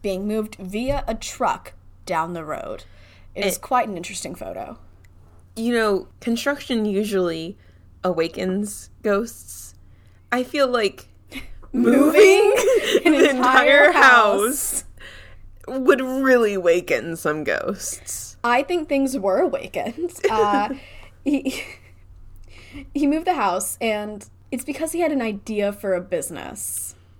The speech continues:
Speaker 2: Of house movings?
Speaker 1: Of things he wanted, of something he wanted to do with the house, a business he wanted to be in the house.
Speaker 2: Uh-huh.
Speaker 1: Zoe, I would like you to just take a wild guess about what that business is.
Speaker 2: I don't,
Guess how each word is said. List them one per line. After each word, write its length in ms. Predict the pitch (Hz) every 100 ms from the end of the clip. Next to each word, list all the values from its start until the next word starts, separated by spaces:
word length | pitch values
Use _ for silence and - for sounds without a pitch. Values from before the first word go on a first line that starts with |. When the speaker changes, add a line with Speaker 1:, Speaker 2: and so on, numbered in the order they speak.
| - - - _ _ _
Speaker 2:
Of 200 | 196 185 180
house 380 | 196 190 233
movings? 800 | 285 359 392 427 494 523 - - -
Speaker 1:
Of 220 | 254 247
things 340 | 240 262 262
he 80 | 269
wanted, 320 | 233 233 226 -
of 120 | 220
something 240 | 254 254
he 100 | 247
wanted 200 | 233 208
to 80 | 208
do 160 | 190 190
with 100 | 180
the 80 | 185
house, 340 | 180 - -
a 60 | -
business 380 | 208 208 220 214
he 80 |
wanted 220 | 196 180 180
to 40 |
be 120 | -
in 80 | 170
the 100 | 156
house. 500 | 180 98 - - - -
Speaker 2:
Uh-huh. 420 | 196 190 175 226 247 -
Speaker 1:
Zoe, 500 | - 349 339 339 339 - -
I 160 | 339
would 120 | 415 277
like 180 | 262 262
you 60 |
to 80 | 269
just 240 | 220 208
take 280 | - 220 214 -
a 120 | 214 196
wild 580 | 180 202 226 302 302
guess 560 | 226 - 202 - - - - -
about 260 | 214 202 214
what 180 | 277 285
that 180 | 254
business 380 | 240 190 180 180
is. 440 | 98 80 - - - - - - - - -
Speaker 2:
I 160 | 196
don't, 300 | 185 180 -